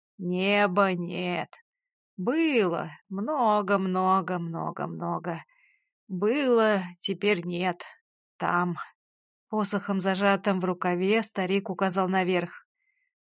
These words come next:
«Там ничего нет. Там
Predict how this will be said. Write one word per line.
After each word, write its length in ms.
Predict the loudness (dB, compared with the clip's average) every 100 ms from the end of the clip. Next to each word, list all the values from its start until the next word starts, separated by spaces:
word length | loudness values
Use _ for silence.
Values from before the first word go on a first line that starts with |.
| _
«Там 540 | 0 2 4 2 0 -6
ничего 640 | -6 -6 -2 -2 0 2 2
нет. 420 | 2 2 2 -2 -14 _ _ _ _
Там 460 | -2 2 2 0 -6